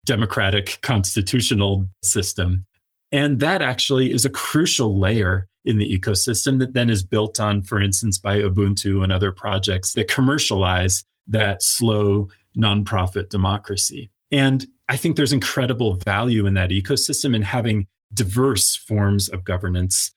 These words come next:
across it. So what I'm arguing for is not to say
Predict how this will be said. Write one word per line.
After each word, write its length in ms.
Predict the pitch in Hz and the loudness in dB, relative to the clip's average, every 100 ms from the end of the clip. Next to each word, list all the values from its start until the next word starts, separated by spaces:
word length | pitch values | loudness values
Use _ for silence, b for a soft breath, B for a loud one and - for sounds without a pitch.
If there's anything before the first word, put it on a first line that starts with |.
| _ | _
across 560 | - 92 - 92 90 - | -10 -8 -4 -2 -2 -4
it. 180 | - - | -8 -12
So 220 | - - 151 | -4 0 2
what 160 | 165 | 2
I'm 140 | 156 143 | 2 2
arguing 360 | 139 151 147 | 0 2 2
for 240 | 101 117 104 | 0 0 0
is 180 | 95 | 2
not 400 | 110 113 113 120 - | 2 2 0 -2 -2
to 100 | 110 | -2
say 380 | - 101 98 | 0 0 0